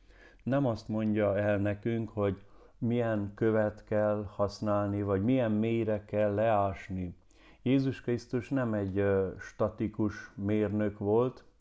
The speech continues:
házépítő mester, hanem Jézus Krisztus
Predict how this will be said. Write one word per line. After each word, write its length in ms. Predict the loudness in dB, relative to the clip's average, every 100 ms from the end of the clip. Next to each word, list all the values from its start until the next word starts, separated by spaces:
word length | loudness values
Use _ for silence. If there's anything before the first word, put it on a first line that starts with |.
| _ _ -20 _ -6
házépítő 960 | 4 4 4 0 -2 -2 -8 -4 -2
mester, 680 | -2 -4 -8 -2 0 0 -6 -18 -20 -20
hanem 600 | -10 -4 -2 0 -2 -4 -8 -20 -2
Jézus 440 | 0 0 -2 -4
Krisztus 680 | -6 -6 -4 -4 -4 -4